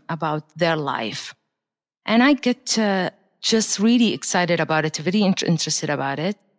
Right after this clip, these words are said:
wrote whatever he would say. And then down the road, I, just the universe, when once the universe wanna tell you that there is, uh, something into this,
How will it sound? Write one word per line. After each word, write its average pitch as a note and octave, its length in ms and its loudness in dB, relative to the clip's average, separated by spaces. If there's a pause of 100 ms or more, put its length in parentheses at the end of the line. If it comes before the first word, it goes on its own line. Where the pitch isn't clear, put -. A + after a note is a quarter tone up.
(500)
wrote A3+ 360 2
whatever G3+ 380 2
he F3+ 220 -2
would D#3+ 180 -2
say. D3+ 600 -4 (500)
And G#3 240 4
then C4 480 6 (300)
down C#4 260 6
the C4+ 120 2
road, G3 440 4
I, F3+ 500 -2 (1000)
just - 300 2
the B3 120 6
universe, G#3+ 500 6
when F3+ 280 4
once F3 380 2
the F#3 100 0
universe F3 420 2
wanna E3 160 2
tell A3+ 260 -2
you G3+ 180 2
that D#3 280 -4
there E3 160 0
is, D#3+ 300 -2
uh, D#3+ 180 -2
something A#3+ 480 4
into D3+ 340 -2
this, C#3+ 520 -4